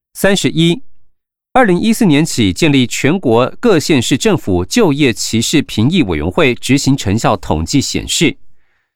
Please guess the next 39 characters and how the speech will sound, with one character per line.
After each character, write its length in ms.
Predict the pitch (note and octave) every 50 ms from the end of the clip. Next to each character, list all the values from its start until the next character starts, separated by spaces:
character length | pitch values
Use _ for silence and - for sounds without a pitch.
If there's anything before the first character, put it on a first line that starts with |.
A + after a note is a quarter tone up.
| _ -
近 160 | - G3 F#3+
三 180 | - F#3 F#3
年 300 | F3 C#3 A#2 A#2 C3 C#3+
就 260 | - - A3+ G#3+ E3+ D#3
业 180 | D#3+ D3+ C3+
歧 280 | A#2 - - - A#2 B2+
视 160 | - - C3+
申 240 | - - F3+ F#3+ F#3+
诉 140 | - D#3 -
案 200 | - E3 B2+ A2+
件 260 | - E3 D3+ A#2+ G#2 - - - - - -
仍 180 | - C#3+ E3
以 240 | G#3 F#3+ C#3 G2+ G2
性 320 | - - - - A#3+ F#3+ C3+
别 220 | A#2+ G#2 A2+ C3
歧 320 | - - - - G#2+ A2+
视 200 | C3+ - - E3+
为 200 | - - F2+ F#2+
最 240 | F#2+ - - A3 C3+
多， 320 | - C#3 D3 D3+ D3+ - - - - - - - - - -
年 200 | C#3 E3+ G#3+ A#3
龄 160 | G#3+ F#3+ G3+
歧 240 | - - - A#2+ C3
视 320 | - - G3+ E3 C3+ -
次 260 | - - - - G#3 B2
之， 320 | - - D#3 D#3+ D#3+ - - - - - - - - -
身 320 | - - - A#3 A#3 A#3
心 240 | G#3 - A#3 A3+ G#3+
障 200 | G#3 - G#3+ F3+
碍 120 | F3 D#3 B2+
者 200 | - A2 F2 D#2+
歧 320 | - - - - G#2+ A#2
视 240 | C3+ - F3+ C#3+ A2+
再 280 | - - - F#3+ C#3
次 300 | G#2 - - - - G2+
之。 300 | - - B2+ C3 C3+ C3+ - - - - - _ _ _ _ _ _ _ _ _ _ _ _ _ _ _ _ _ _ _ _ _ _ _ _ _
三 200 | - - F#3+ G3+
十 140 | G3 - C#3+
二、 200 | C3 D#3+ C#3 -